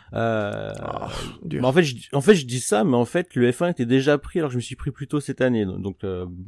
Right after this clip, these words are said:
Speaker 1: voilà. Moi, je suis allé dans l'Ibis que j'avais déjà testé avec ma femme, bah, la première année où j'ai participé à Angoulême. Euh, et, euh, non, donc je suis content, là. J'y vais avec, euh, deux camarades, dont Zeno, qui,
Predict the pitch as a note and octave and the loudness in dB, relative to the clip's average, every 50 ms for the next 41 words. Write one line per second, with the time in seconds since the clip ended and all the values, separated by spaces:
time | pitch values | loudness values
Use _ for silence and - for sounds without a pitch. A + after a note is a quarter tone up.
0 | G2+ G2+ F#2+ G2 G#2+ - - D#2+ G2 G#2 G2+ - - B2+ B2 B2+ B2 B2 B2 B2 | -14 -14 -12 -12 -12 -12 -10 -8 -8 -8 -8 -4 -4 -2 -2 0 2 2 4 4
1 | B2+ C3 A#2+ C3+ D3+ D3 - - - G#2+ G#2 G2 G#2 G#2 G#2 A#2 G#2 - A2+ - | 2 0 0 -2 -4 -4 -4 -4 -4 -2 -2 -2 -2 -2 -2 -2 -2 -2 -6 -10
2 | - - A2 G#2+ - A#2 A2 G#2+ - - C3 A#2+ A2 F#2+ F2+ F2 F#2 F2+ - G#2+ | -8 -6 -6 -6 -4 -2 -4 -4 -2 -2 -2 -2 0 -2 -2 -2 -4 -6 -6 -6
3 | G#2+ G2+ F#2 G#2 G#2 A2+ A#2 A2+ A2 G#2 G2 F2 F#2 - - F#2 - - - - | -6 -4 -4 -4 -4 -2 -2 -2 -2 -2 -4 -4 -8 -8 -8 -10 -10 -10 -14 -14
4 | G2+ - - G#2+ G2+ G2 F#2 F#2 F#2 G#2 A#2+ C#3+ E3 E3 D3+ - _ _ - - | -14 -10 -6 -4 -4 -2 -2 -4 -4 -2 -2 -2 -2 -4 -6 -10 _ _ -20 -20
5 | - - - - - - _ _ - - - G1+ G1+ G1+ E2 E2 E2+ F2 - - | -20 -20 -20 -20 -20 -20 _ _ -14 -10 -8 -6 -6 -6 -6 -8 -8 -10 -12 -12
6 | - - - - - - - - - - - - - - - - - - _ _ | -14 -16 -16 -14 -14 -14 -14 -16 -16 -16 -18 -18 -18 -18 -20 -20 -20 -20 _ _
7 | _ _ _ - - - - - - - _ _ _ G2 G2+ G#2 G2+ G2 G2 F#2+ | _ _ _ -20 -20 -20 -20 -20 -20 -20 _ _ _ -8 -4 -2 -2 0 0 0
8 | F#2 F2+ E2+ E2 D#2+ G#2+ D3+ C4+ C#4+ G#3+ - - - - G#2+ G2 - - D3+ E3 | 0 0 0 0 0 0 0 0 0 0 -2 -4 -8 -4 -4 -4 -2 -2 -2 0
9 | C#3+ B2+ B2 G#2 G2 F#2+ F#2+ F#2+ G2+ G2+ G2 G2 G2 G2+ G2+ G2 G#2+ G#2+ G#2 G2+ | 0 0 0 0 -2 -4 -6 -8 -12 -12 -14 -14 -12 -12 -10 -4 -4 -2 -2 -2
10 | G2 G2+ G2+ - _ - G#2+ G2+ G2 F#2+ F#2+ G2 A#2 A#2 - - A#2 A2 G#2 G2 | -2 -4 -4 -6 _ -4 -2 0 0 0 0 0 -2 -2 0 0 0 2 0 0
11 | F#2 G#2 A2 B2 C3+ C3+ G#2+ F#2+ F#2+ F#2+ G#2 G#2+ G2+ F#2+ A#2+ A#2+ A#2 A#2+ C#3 F#3 | 0 0 0 0 0 -2 -2 -4 -4 -2 -4 -4 -2 2 2 4 4 4 4 2
12 | C4 - _ - G2+ | 0 -6 _ -8 -8